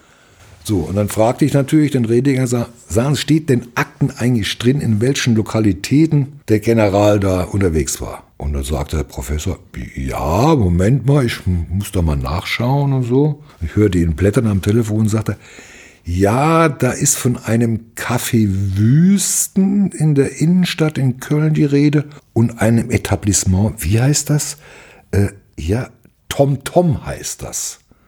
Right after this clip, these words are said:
Dann sage ich, „Danke, Herr Professor, das genügt.“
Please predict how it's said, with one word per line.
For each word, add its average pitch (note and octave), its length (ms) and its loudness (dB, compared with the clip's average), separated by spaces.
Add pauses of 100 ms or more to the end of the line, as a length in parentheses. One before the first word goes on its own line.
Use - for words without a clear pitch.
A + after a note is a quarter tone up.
(340)
Dann F2+ 100 -10
sage G#2+ 240 -6
ich, - 40 -16 (160)
„Danke, D#3+ 300 0
Herr C#3+ 100 4
Professor, B2+ 440 0
das A#2 160 -2
genügt.“ C#3+ 280 4